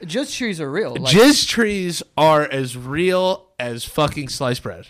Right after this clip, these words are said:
Speaker 1: you're just walking down the street and all of a sudden you're like, "Did someone just, like, come on the floor
Speaker 2: I
Speaker 1: over
Speaker 2: know.
Speaker 1: here
Speaker 2: It's
Speaker 1: in abundance?"
Speaker 2: Yeah.
Speaker 1: It's insane.
Speaker 2: It smells exactly like cum.
Speaker 1: Yeah,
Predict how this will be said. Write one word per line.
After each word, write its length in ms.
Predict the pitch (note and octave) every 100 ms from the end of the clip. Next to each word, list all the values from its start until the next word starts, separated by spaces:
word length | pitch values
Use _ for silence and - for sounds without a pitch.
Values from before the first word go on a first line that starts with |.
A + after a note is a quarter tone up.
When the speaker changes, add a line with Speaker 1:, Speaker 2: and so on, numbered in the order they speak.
| _
Speaker 1:
you're 180 | F3+ G3+
just 200 | B3 -
walking 540 | E3 E3+ F#3+ - C#4
down 160 | B3+ B3
the 80 | A#3
street 360 | - G#3 F3
and 100 | D3
all 60 | F3+
of 60 | F#3
a 20 |
sudden 100 | G3+
you're 100 | F#3+
like, 220 | E3 D#3
"Did 160 | D3+ C3
someone 540 | - D#3+ A3 D4 D#4+
just, 240 | G#3+ F3 E3+
like, 260 | C3 A#2 _ _ _ _ _ _ _ _ -
come 360 | - D3+ E3
on 120 | G3 G3+
the 120 | A#2
floor 520 | - D3 C#3 E3 A#3
Speaker 2:
I 60 | C3+
Speaker 1:
over 100 | F3
Speaker 2:
know. 160 | C4+
Speaker 1:
here 220 | F4+ F#4+ F#4 _ _ _ C3+
Speaker 2:
It's 120 | C3
Speaker 1:
in 80 | A3+
abundance?" 640 | G#3+ D#3+ F#3 A3+ C4 F#4+ D3
Speaker 2:
Yeah. 280 | A3 F3 - _ _ _ _ _ _ _
Speaker 1:
It's 140 | - D4
insane. 600 | B3+ - C#4+ F#4 G#3+ C#3
Speaker 2:
It 120 | C#3+
smells 380 | - F#3+ G3 G3
exactly 480 | E3 C3 D3+ - D#3
like 220 | C3 -
cum. 300 | C3+ A#2 - _ _ _
Speaker 1:
Yeah, 360 | D#3+ D#3+ C#3